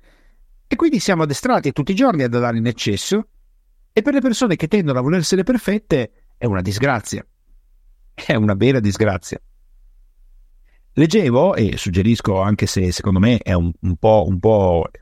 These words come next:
un po' svitata, ma, eh, inteso secondo me è un po' eccessiva, ma è un libro da leggere, Il potere del riordino, della Kondo, che è una giapponese che insegna alcuni precetti su come possiamo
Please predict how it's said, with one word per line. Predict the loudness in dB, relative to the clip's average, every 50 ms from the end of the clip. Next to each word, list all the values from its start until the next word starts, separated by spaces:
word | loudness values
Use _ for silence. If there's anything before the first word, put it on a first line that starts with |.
| _ _ _ _ _ _ _ -20
un | -20 -20 _ _ _ _
po' | -12 -8 -4
svitata, | -2 -2 0 2 2 2 0 0 -2
ma, | -4 -4 -6 -8 -14 _ _ _ _
eh, | -4 -2 0 0
inteso | 0 0 0 0 0 0 -2
secondo | -2 -2 -2 -2 0
me | 0 0 -2 -4 -6 _ _ _
è | _ -4 -2
un | 0 0 -2 0
po' | 0 0 0
eccessiva, | 0 -2 -2 -4 -4 -4 -6 -4 -4 -2 -2 0 -2 -2 -4 -6 -12 -20 -12 _
ma | -4 -2
è | 0
un | 0 0
libro | 0 0 0 -2
da | 0 0
leggere, | -2 -2 -2 -2 -2 -2 0 0 0 -2
Il | -2 -2
potere | -2 0 0 0 0 0
del | 0 0 0
riordino, | 0 0 0 2 0 0 0 0 0 0 0 0 -2
della | -2 -2 -2 -2 -2
Kondo, | -2 0 0 2 2 2 2 2 2 0 0 -2 -6 -8
che | -6 -2 -2 0 0
è |
una | 0 0 -2 -2 -2 -2 -2 -2 -2
giapponese | -2 -2 -2 0 0 0 2 2 0 0 0 -2 -4 -4 -8 -12 _ _ _ _
che | -2 0 2
insegna | 2 2 0 0 0 2 2 2 0
alcuni | -2 -2 -2 0 0 0 0 -2 -4 -6 -8 -16 -20 -20 -20 -8 -4
precetti | -2 -2 0 2 2 2 2 2 -2 -4
su | -2 -2
come | -2 -2 -2
possiamo | -2 -4 -4 -2 -2 -2 -2 -2 -2 -4 -6